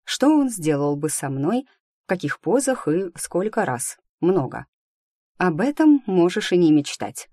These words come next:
отрезала я. «Но я могу тебя купить, покормить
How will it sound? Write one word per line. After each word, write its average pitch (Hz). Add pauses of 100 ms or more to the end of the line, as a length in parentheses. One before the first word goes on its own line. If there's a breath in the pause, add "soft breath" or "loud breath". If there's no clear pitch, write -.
(280)
отрезала 156
я. 147 (240)
«Но 185
я 175
могу 165
тебя 147
купить, 160 (180)
покормить 156